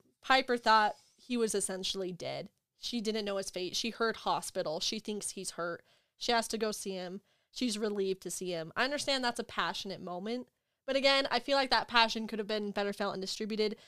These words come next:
if they had waited and went to a more secure and, and,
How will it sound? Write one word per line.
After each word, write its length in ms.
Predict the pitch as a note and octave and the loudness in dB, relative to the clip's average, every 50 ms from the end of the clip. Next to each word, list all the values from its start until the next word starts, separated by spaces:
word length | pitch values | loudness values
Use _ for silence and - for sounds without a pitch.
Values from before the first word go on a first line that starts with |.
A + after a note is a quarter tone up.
| - _ _ _ - | -20 _ _ _ 0
if 320 | - B3+ C4 C#4 C4 - - | 4 4 4 4 4 0 0
they 140 | B3 B3+ B3+ | 0 2 4
had 160 | B3+ B3+ A#3 | 2 2 2
waited 520 | G#3 G#3 G3 F#3 F#3 F3+ F#3+ G3 G3 G3+ - _ _ _ _ _ _ _ _ _ - G3 | 2 2 4 4 4 2 0 -2 -2 -4 -8 _ _ _ _ _ _ _ _ _ -6 -4
and 200 | G#3+ G#3+ G#3 G#3+ | -2 -2 0 0
went 180 | G#3 G3 G#3 | 0 0 0
to 100 | - A#3 | -2 -2
a 40 | A3 | -2
more 220 | A3 G#3+ G#3+ G#3 | -2 -2 -2 -2
secure 680 | G#3 - B3 A#3+ - - A3+ G#3+ G3+ G3+ G#3 G#3+ B3 - _ _ _ _ _ - | -4 -4 -6 -8 -6 -4 -4 -4 -4 -4 -4 -6 -8 -10 _ _ _ _ _ -10
and, 440 | G#3+ G#3 G#3+ G#3+ G3+ G3 G3 G3+ - - - | -6 -4 -4 -2 -2 -4 -4 -8 -10 -12 -8
and, 320 | F#3+ F#3+ G3 F#3+ F3+ E3+ | -8 -6 -6 -6 -8 -10